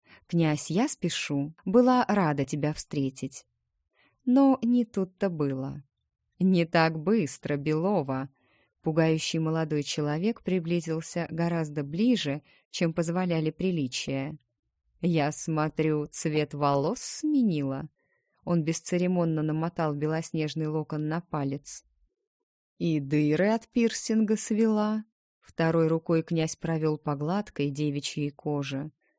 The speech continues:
«Дорогая операция! Финансами лишними разжилась». «Отпусти», дёрнула Анфиса. Её растерянность начала проходить и сменяться привычной наглостью.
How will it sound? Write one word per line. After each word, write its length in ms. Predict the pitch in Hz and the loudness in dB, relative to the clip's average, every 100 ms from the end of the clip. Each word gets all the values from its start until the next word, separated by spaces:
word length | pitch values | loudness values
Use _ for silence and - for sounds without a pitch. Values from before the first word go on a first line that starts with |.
| _ _ _ - | _ _ _ -4
«Дорогая 960 | 170 180 208 240 214 175 175 190 233 | 2 4 4 4 4 4 2 2 0
операция! 1080 | 247 254 226 185 143 147 - 151 139 135 143 - _ _ _ _ _ | -2 0 2 2 0 -2 -2 -2 0 -2 -6 -10 _ _ _ _ _
Финансами 880 | - 226 226 294 359 - - 180 170 | 0 4 6 6 2 -2 0 2 2
лишними 640 | 165 156 - 175 165 156 | 2 0 0 0 2 2
разжилась». 1080 | 151 160 147 156 165 156 147 151 - - - _ _ _ _ _ _ _ - | 2 0 -2 -2 0 2 0 -2 -6 -12 -16 _ _ _ _ _ _ _ -10
«Отпусти», 840 | 160 - - 175 - - 180 147 _ _ _ 147 | -8 -6 -2 -2 -2 -2 -2 -2 _ _ _ -4
дёрнула 540 | 160 151 156 156 151 | -2 0 0 -2 -2
Анфиса. 600 | 156 - 147 - - 160 _ _ _ _ _ _ | -4 -4 -6 -4 -6 -10 _ _ _ _ _ _
Её 300 | 156 185 220 | 0 4 4
растерянность 760 | 214 196 - 262 254 233 220 - | 4 2 0 2 2 0 -2 -4
начала 440 | 196 - 196 214 | -4 -2 0 -2
проходить 720 | - 208 214 202 165 135 - | -2 -6 -4 -2 0 -2 -4
и 240 | - 165 156 | -4 -4 -4
сменяться 720 | - 170 165 160 165 160 - 156 | -4 0 2 2 0 -2 -4 -4
привычной 680 | 147 147 151 175 - 175 | -2 -2 -2 -4 -2 0
наглостью. 880 | 180 180 139 139 139 - 139 139 139 | 0 0 -2 -4 -6 -8 -6 -6 -6